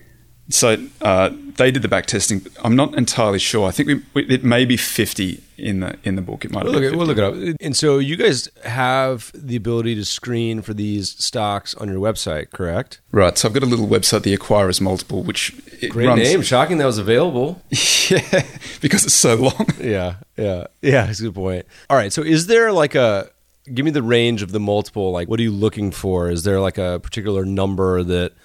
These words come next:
Speaker 2: you think is the absolute kinda line in the sand or that's decent?
Speaker 1: I think you're pretty safe south of ten.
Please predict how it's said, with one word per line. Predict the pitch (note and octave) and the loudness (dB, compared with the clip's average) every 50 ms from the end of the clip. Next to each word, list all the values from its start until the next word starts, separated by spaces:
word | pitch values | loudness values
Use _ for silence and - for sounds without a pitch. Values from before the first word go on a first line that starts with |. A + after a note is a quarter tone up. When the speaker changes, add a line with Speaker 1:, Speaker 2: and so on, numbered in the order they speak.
| _ _ _ _ _ _ _ | _ _ _ _ _ _ _
Speaker 2:
you | - A2 G2 | -10 -8 -4
think | F2 G2+ F#2 | -4 -2 -2
is | F#2+ F2 | -2 -2
the | F#2 - | -4 -4
absolute | F2+ F#2+ F#2+ F2+ F2+ - - G2+ F#2+ F#2+ F#2 F2+ F2+ - | -4 -4 -6 -6 -6 -6 -4 -2 -2 0 0 -2 -4 -6
kinda | - G2 G2 F#2 F2 E2+ E2+ E2+ F2 | -6 -6 -4 -4 -4 -4 -4 -4 -4
line | F#2+ F#2+ F2+ F2+ F2+ F2+ | -4 -4 -2 -2 -2 -4
in | F2 | -4
the | E2+ D#2+ | -4 -4
sand | - - A#2+ A#2 A2 G#2+ G#2+ G#2+ G#2 G2+ G#2 G2 | -4 -2 0 0 0 0 0 0 0 0 -2 -2
or | F#2 F2+ F2 | -2 -2 -4
that's | E2 E2+ E2 - - | -4 -6 -8 -8 -8
decent? | - C3 C3 A#2 - - A#2 A2 G#2+ G#2+ G#2 - - _ | -6 -4 -4 -4 -4 -2 -2 -2 0 -2 -2 -4 -8 _
Speaker 1:
I | - D#3+ | -4 -2
think | D#3 A3+ F3+ | 0 2 2
you're | D3+ C#3 | 0 -2
pretty | - - - E3 E3 D#3 | -2 -2 0 2 2 2
safe | - - - - - A2+ G#2+ G#2 G#2 - - - - - - - | 2 2 2 4 4 6 6 6 4 2 -2 -4 -4 -6 -6 -4
south | - - - - - A2 G2+ F#2+ - | 0 0 2 2 2 2 0 0 -4
of | F2 E2 - | -8 -8 -6
ten. | - - - F#2+ E2 F2+ F#2+ | -4 -4 -2 -2 -4 -4 -8